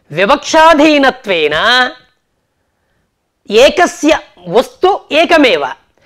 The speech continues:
పరంతు ఏకస్యైవ పదార్థస్య ఉపాధిభేదేన కదాచిత్ వ్యాపారాశ్రయత్వం, కదాచిత్ కరణత్వం, ఏవం రీత్యా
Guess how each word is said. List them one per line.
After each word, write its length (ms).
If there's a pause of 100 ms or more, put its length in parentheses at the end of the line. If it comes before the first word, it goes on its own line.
(540)
పరంతు 720 (240)
ఏకస్యైవ 920 (500)
పదార్థస్య 1120 (260)
ఉపాధిభేదేన 1160 (520)
కదాచిత్ 760 (220)
వ్యాపారాశ్రయత్వం, 1500 (300)
కదాచిత్ 560
కరణత్వం, 800 (640)
ఏవం 420
రీత్యా 600